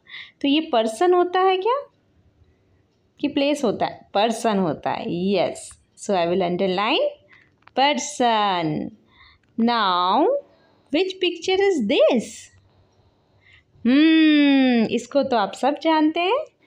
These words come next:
जिराफ। Giraffe is a person? No। Place? No।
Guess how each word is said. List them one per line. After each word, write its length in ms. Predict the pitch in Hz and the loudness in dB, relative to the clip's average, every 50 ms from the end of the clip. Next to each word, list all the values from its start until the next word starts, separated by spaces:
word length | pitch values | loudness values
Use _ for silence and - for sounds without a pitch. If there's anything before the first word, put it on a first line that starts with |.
| _ _ _ _ _ _ _ _ _ - | _ _ _ _ _ _ _ _ _ -10
जिराफ। 1400 | 170 156 156 - - 220 233 226 214 165 185 196 202 226 233 240 240 233 226 214 202 185 175 170 160 151 156 - _ _ _ _ - | -10 -10 -8 -4 -2 0 0 0 0 0 0 0 2 2 2 2 2 2 2 2 2 2 2 2 0 -2 -2 -6 _ _ _ _ -6
Giraffe 460 | 196 185 208 185 180 196 220 220 - 247 | -6 -4 -2 -2 -2 -2 -2 -2 -2 -2
is 120 | 214 226 | -2 -2
a 80 | 247 247 - 233 | -4 -2 0 0
person? 380 | 220 208 214 - - 349 381 440 571 587 - _ 240 | 0 0 -2 -4 -2 -2 0 0 -2 -4 -6 _ -2
No। 420 | 196 196 202 208 214 226 254 302 392 622 784 807 - _ _ _ _ - 240 | 0 2 2 2 2 4 4 4 2 2 0 -2 -6 _ _ _ _ -4 -2
Place? 640 | 240 262 294 381 587 762 640 - - - - _ _ _ _ _ - - - _ _ _ _ _ _ _ _ - | -2 0 0 0 0 -2 -4 -8 -20 -20 -20 _ _ _ _ _ -18 -18 -18 _ _ _ _ _ _ _ _ 0
No। 140 | 262 359 | 2 2